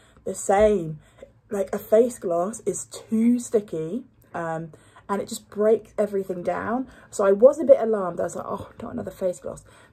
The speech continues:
But this isn't. And he did th-, he's done lots of mini tutorials on his page, and he kind of acknowledged and explained that.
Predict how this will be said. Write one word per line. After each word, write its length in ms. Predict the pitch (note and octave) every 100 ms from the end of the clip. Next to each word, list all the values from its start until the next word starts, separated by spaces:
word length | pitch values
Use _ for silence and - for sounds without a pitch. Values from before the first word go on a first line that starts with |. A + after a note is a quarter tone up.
| -
But 120 | -
this 160 | F3+ -
isn't. 380 | - F3 E3+ G#3+
And 140 | F3+
he 60 | F3+
did 340 | F3+ G#3+ G#3
th-, 120 | - F#3+
he's 200 | F#3+ G3+
done 220 | A3 A3+
lots 180 | G#3+ G#3+
of 120 | G3
mini 220 | G3 F#3+
tutorials 640 | - G3 - G3 F3+ E3
on 60 | F3
his 100 | D3+
page, 440 | - D3 - - - _ _
and 80 | -
he 80 | E3
kind 340 | - F#3+ F#3+ F#3
of 80 |
acknowledged 640 | F3 F3 F3 E3+ D#3+ D#3 -
and 80 | F3
explained 480 | - - F3+ E3+ E3+
that. 220 | -